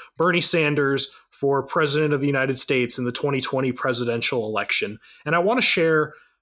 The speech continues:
just a few reasons why.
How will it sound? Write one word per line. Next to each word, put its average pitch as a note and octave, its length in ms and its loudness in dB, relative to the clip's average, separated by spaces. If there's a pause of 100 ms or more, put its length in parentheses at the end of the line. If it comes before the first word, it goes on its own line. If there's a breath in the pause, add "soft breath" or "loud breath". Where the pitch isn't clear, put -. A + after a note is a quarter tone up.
just F3+ 360 0
a D3+ 60 -2
few G3 480 0
reasons C3+ 560 0
why. A2 640 -4